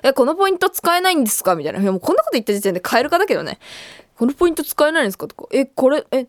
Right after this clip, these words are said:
何ですか？」みたいな。「そのために来たんですけど」とかなんか言い出したら、まず私がバランスを取るわ。なんかその場を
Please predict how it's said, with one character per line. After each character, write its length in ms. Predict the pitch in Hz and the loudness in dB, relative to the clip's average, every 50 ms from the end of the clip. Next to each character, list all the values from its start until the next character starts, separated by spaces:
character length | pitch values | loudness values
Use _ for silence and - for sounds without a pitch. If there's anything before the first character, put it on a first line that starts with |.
| _ - | _ -4
何 180 | 220 294 339 | -2 0 0
で 100 | 269 202 175 | 0 -2 -4
す 80 | - | -6
か？」 100 | - - | -8 -10
み 80 | 160 - | -10 -10
た 80 | - | -12
い 40 | 180 | -12
な。 40 | 180 | -8
「そ 120 | - - 240 | -4 -2 -2
の 80 | 247 | 0
た 120 | 262 302 285 | 0 0 0
め 100 | 262 190 | 0 -2
に 60 | 175 | -4
来 60 | - | -4
た 100 | - - | -6 -8
ん 40 | - | -8
で 60 | - | -8
す 80 | - - | -12 -16
け 80 | - - | -16 -18
ど」 40 | - | -16
と 100 | - 202 | -2 0
か 80 | 226 220 | 2 2
な 60 | 214 | 2
ん 20 | |
か 60 | 208 | 2
言 180 | - - 269 269 | 2 2 2 4
い 40 | 262 | 4
出 120 | 269 302 | 2 2
し 60 | - | 0
た 100 | - 196 | 0 0
ら、 220 | 190 208 214 190 170 | 2 2 2 2 2
ま 200 | 202 277 508 554 | 2 2 2 2
ず 80 | 494 370 | 2 2
私 320 | 247 214 - 240 - 277 | 0 0 0 -2 -2 0
が 80 | 254 233 | 0 0
バ 160 | 202 208 214 | 2 2 2
ラ 120 | 220 226 | 2 2
ン 40 | 226 | 2
ス 80 | 220 233 | 2 0
を 60 | 220 | 0
取 140 | 214 226 202 | 0 0 0
る 60 | 175 | 0
わ。 180 | 160 160 - - - - - - - - - _ | 0 0 -2 -4 -10 -18 -20 -20 -20 -20 -14 _
な 100 | - 214 | -4 -2
ん 60 | 202 196 | -2 0
か 200 | 196 175 - - | 0 -2 -2 -4
そ 200 | - - 269 226 | -2 0 2 2
の 220 | 233 247 240 - | 2 2 2 0
場 260 | - 220 233 233 226 | 2 2 4 4 4
を 140 | 220 214 - | 4 2 0